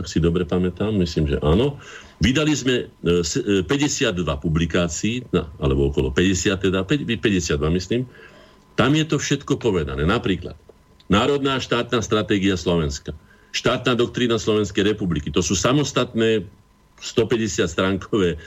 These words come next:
veľkého formátu A štyri, e, dokumenty, ktoré sme odovzdali ako prvé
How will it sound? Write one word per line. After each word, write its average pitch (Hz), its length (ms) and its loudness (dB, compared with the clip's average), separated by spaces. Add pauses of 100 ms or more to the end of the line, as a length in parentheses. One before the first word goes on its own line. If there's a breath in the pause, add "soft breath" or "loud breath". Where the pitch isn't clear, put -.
(260 loud breath)
veľkého 95 400 2
formátu 85 560 -2
A 90 80 2
štyri, 92 440 0
e, - 20 -18 (1120 loud breath)
dokumenty, 110 720 2 (240 loud breath)
ktoré 135 240 4
sme 123 160 0
odovzdali 92 720 0 (240)
ako 78 320 -2
prvé 110 480 2